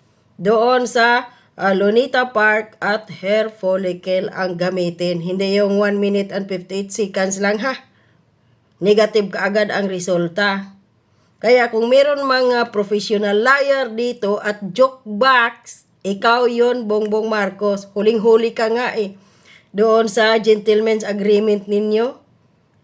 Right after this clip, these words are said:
na ngayon nagkakandara pa kayo eh dahil binuking kayo ng China for inaano ninyo kay Duterte. Ikaw mismo, Bongbong Marcos, di ba nagsabi na si Pangulong Duterte dati may gentleman's agreement?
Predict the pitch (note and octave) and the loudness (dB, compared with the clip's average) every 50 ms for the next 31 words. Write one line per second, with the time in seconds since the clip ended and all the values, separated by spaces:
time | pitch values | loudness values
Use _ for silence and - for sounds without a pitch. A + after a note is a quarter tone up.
0 | F#3 G3+ G#3+ G3+ G#3 G#3 G#3 G#3 G#3 G3 G3 G#3+ A3 A3 A3 A3 G#3+ A3 G#3 G3 | -2 0 0 2 2 2 2 2 2 2 2 2 4 4 4 4 4 0 0 0
1 | A3 A3 G#3 A3 G#3 G#3 G#3 G#3 F#3+ G3+ G3+ G3+ G3+ G3+ G#3+ G3+ F#3+ G#3+ G3+ G#3 | -2 -2 0 0 -2 0 0 0 2 2 2 0 0 0 -2 -4 -2 0 0 2
2 | G#3+ B3 C4 G#3+ F#3+ F#3+ G3+ G3+ G#3 G3+ G#3 G#3 G3 G#3 G#3 G#3 G3+ G#3 A3 G#3 | 2 2 2 0 0 0 0 0 0 0 -2 -2 -2 0 0 -2 -2 -2 -6 -6
3 | G3+ G#3 G#3 G3+ G3+ G#3 G#3 G3+ G3+ - A3 F3 E3 E3+ F3 F#3 G3 G#3+ C4 C#4 | -2 -2 0 0 0 0 -2 -2 -2 -2 -2 0 0 0 0 -2 -2 -4 -6 -8
4 | - _ F3 F#3 F#3+ F#3+ G3 F#3 F3+ F3+ - _ _ _ _ _ _ _ _ _ | -10 _ -4 -2 0 0 0 -2 -4 -8 -10 _ _ _ _ _ _ _ _ _
5 | _ _ _ - G3+ A3 G#3+ G3 E3 G3 G3+ G#3 G3+ G#3 G#3 G#3 G#3+ G#3 G3+ G3+ | _ _ _ -4 0 2 2 2 2 2 0 0 0 0 0 0 0 -2 0 0
6 | G3 G3 G3 G3+ G3+ G3 G#3 G3+ G3+ G3 - - A3+ C4 C4+ C#4+ - _ - F#3 | -2 0 0 0 -2 0 0 0 0 -2 -2 -2 -2 -2 -2 -6 -12 _ -12 -6
7 | F#3 B3+ D4 E4+ G4 G#4 F#4+ F#4+ F#4+ G#4+ - G4+ G4+ F#4+ G4+ G4+ G4+ G#4 G4+ G4+ | -2 -2 0 2 2 2 2 2 0 0 0 0 -2 -2 -2 -2 -2 -4 -6 -6
8 | - F#4+ F4+ - F#4 F#4 F4+ F#4 F4 F4+ F4 - F#4 F#4 F4 D#4 F#4 F#4 - _ | -8 -12 -10 -8 -10 -8 -6 -6 -6 -6 -6 -6 -6 -6 -4 -6 -8 -8 -10 _
9 | - C#4 C#4+ C#4+ D4 - D4+ D4 D4+ D4+ D4+ D4 D4+ C#4+ C4+ C#4+ C#4 C#4+ C#4+ C4+ | -4 -4 -4 -4 -4 -2 -2 -2 -2 -2 -4 -6 -6 -6 -8 -8 -8 -8 -10 -8
10 | C4 C#4 B3 B3+ B3+ B3+ D4 D4+ D4 C4 B3 A3+ B3+ A#3+ A#3 C4 B3 B3 B3 A#3+ | -8 -4 -4 -4 -4 -4 -4 -2 -2 -2 -2 -2 -8 -8 -6 -6 -4 -2 -2 -2
11 | A#3+ - - A3 G#3 G#3+ G#3 G3 F#3+ G3 G#3 - - | -2 -2 -6 -6 -2 -2 -2 -2 -2 -4 -6 -6 -8